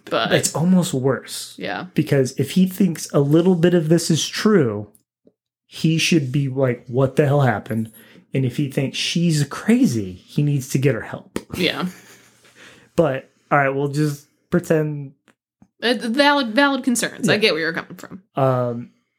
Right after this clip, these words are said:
Speaker 2: uh, what else did I write down? I didn't, I mean, okay, I, I wanted more Mark Ruffalo. I know that sounds
Speaker 1: Don't
Speaker 2: weird.
Speaker 1: we all?
Speaker 2: He's in it a lot. But I don't,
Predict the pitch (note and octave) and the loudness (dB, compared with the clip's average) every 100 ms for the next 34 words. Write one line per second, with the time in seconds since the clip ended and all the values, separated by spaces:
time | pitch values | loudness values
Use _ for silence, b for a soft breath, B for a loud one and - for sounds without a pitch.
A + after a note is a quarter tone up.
0 | _ _ _ _ _ _ _ _ _ _ | _ _ _ _ _ _ _ _ _ _
1 | _ _ - _ - E3+ E3 E3 D#3+ D#3+ | _ _ -20 _ -8 -8 -8 -10 -10 -10
2 | D#3+ E3 G#3 B3 A#3+ G3 G#3+ G#3 G3+ A3+ | -12 -8 -6 -4 -2 0 2 0 2 0
3 | G3+ B2+ F3 G3 E3+ E3 C#3+ - D#3+ D#3+ | 0 0 0 2 2 2 0 -2 2 4
4 | C#3+ C#3 - _ _ _ _ _ _ _ | 4 0 -2 _ _ _ _ _ _ _
5 | _ _ _ - E3+ G3+ A3+ G#3 D#3+ E3 | _ _ _ -2 2 4 4 4 4 4
6 | D#3+ D3 C3+ B2 C3 G#2+ - G2 F#2+ _ | 2 2 -2 -4 -8 -10 -12 -16 -16 _
7 | C#3 D3 C#3+ C#3+ - C#3+ C#3+ C#3 - C3+ | 2 4 4 2 0 0 2 0 2 2
8 | C#3 - E3+ D#3 D3+ D3 F3 - D#3 C#3+ | 2 2 0 -4 -6 -8 -8 -6 -2 2
9 | A3 E3 B2 A#2+ B2 G#2+ G2+ _ _ _ | 2 2 2 0 0 -2 -8 _ _ _
10 | _ _ _ - C#3 C#3 C3+ F3 G3 | _ _ _ -2 2 2 2 2 0